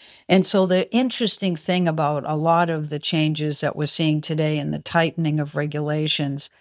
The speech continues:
is that we can not only, uh, you know, define it in cold, hard cash, if you will, but we can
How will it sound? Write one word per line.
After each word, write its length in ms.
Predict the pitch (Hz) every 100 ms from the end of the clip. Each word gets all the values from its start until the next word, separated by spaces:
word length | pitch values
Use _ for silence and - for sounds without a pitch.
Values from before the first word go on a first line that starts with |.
| _ _ _ _ _ -
is 160 | 202
that 180 | 208 -
we 140 | 202
can 400 | 185 202 190 190
not 260 | 196 220 220
only, 640 | 185 180 170 165 160 156 -
uh, 60 | 170 -
you 100 | 165
know, 140 | 156
define 640 | 156 156 - 170 170 170
it 220 | 156 - _ _ -
in 260 | 160 147 143
cold, 520 | - - 202 190 185
hard 420 | - 170 160 156
cash, 720 | 156 170 147 131 165 - - -
if 240 | 165 -
you 140 | 160
will, 480 | 156 180 151 - - _ _ _ _ _
but 300 | 170 202 214
we 160 | 220 262
can 280 | - 226